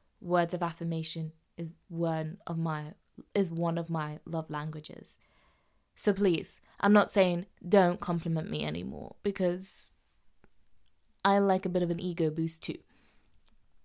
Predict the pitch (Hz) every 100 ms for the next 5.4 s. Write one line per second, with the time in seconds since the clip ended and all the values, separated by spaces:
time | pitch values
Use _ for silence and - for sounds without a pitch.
0 | - _ _ _ - - - - 208 214
1 | 233 - 240 302 320 285 294 269 208 196
2 | 180 180 - 180 165 185 175 190 180 -
3 | 190 190 190 170 170 165 151 - 175 170
4 | 185 165 175 175 175 - - 175 185 170
5 | - - 180 170